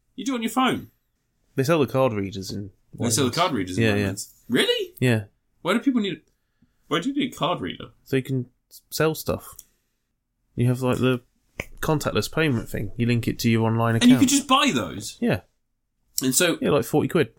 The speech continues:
Speaker 1: if I wanted to, I could just strip one
Speaker 2: You
Speaker 1: of
Speaker 2: have to
Speaker 1: those out.
Speaker 2: subscribe to a service to
Speaker 1: Oh, right,
Speaker 2: thing,
Speaker 1: so you
Speaker 2: yeah.
Speaker 1: have to actually subscribe to something.
Speaker 2: Yeah, you
Speaker 1: Okay.
Speaker 2: gotta, you gotta, like, link to a service,
Speaker 1: 'Cause I
Speaker 2: don't
Speaker 1: was
Speaker 2: you?
Speaker 1: just thinking, like, if you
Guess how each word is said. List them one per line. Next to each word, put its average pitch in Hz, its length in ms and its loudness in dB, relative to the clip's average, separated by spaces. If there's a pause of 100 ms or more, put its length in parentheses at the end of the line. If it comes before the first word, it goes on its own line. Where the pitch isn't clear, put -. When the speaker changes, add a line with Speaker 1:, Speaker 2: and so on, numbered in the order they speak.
(140)
Speaker 1:
if 185 140 -2
I 226 80 4
wanted 196 300 2
to, - 200 -2
I 120 80 -2
could 143 120 -4
just 135 160 2
strip 175 280 0
one 156 100 0
Speaker 2:
You 156 80 4
Speaker 1:
of 143 40 4
Speaker 2:
have 131 100 6
to - 20 4
Speaker 1:
those 147 80 4
out. 135 60 4
Speaker 2:
subscribe 131 280 4
to - 100 -4
a - 20 2
service 104 540 2
to 95 240 0 (400)
Speaker 1:
Oh, 139 360 4
right, 127 180 4
Speaker 2:
thing, 98 40 0
Speaker 1:
so 110 140 0
you 117 80 4
Speaker 2:
yeah. 113 80 2
Speaker 1:
have 113 100 0
to 117 80 -2
actually 107 260 0
subscribe 104 460 -2
to - 40 -10
something. 90 380 -8
Speaker 2:
Yeah, 135 120 2
you 123 200 2
Speaker 1:
Okay. 85 80 -2
Speaker 2:
gotta, 92 280 -6
you 123 120 0
gotta, 113 120 2
like, 107 140 2
link 104 180 -4
to - 80 -10
a 101 40 -8
service, 110 300 0
Speaker 1:
'Cause 208 100 2
I 220 40 4
Speaker 2:
don't 247 80 4
Speaker 1:
was 277 100 2
Speaker 2:
you? 254 60 4
Speaker 1:
just - 80 -2
thinking, 254 280 4
like, 131 160 0
if - 160 -4
you 247 300 8